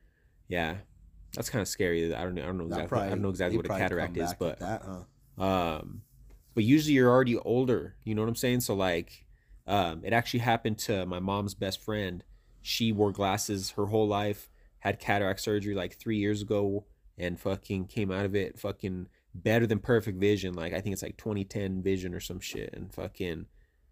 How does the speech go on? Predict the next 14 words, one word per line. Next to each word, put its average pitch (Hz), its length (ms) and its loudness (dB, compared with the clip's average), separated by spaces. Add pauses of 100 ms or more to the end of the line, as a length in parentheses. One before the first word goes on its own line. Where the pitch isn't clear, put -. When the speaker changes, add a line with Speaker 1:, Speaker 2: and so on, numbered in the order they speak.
(560)
Speaker 2:
I 110 60 -12
wonder 135 340 2
if 131 280 0
it's - 240 -8
along 110 260 -2
the 113 80 -2
same 101 320 -8
lines. 92 540 -8 (1120)
Speaker 1:
So 117 280 6
the 110 60 6
cataract 135 480 4
grows, 98 560 4
maybe, 117 340 2
like, 98 220 2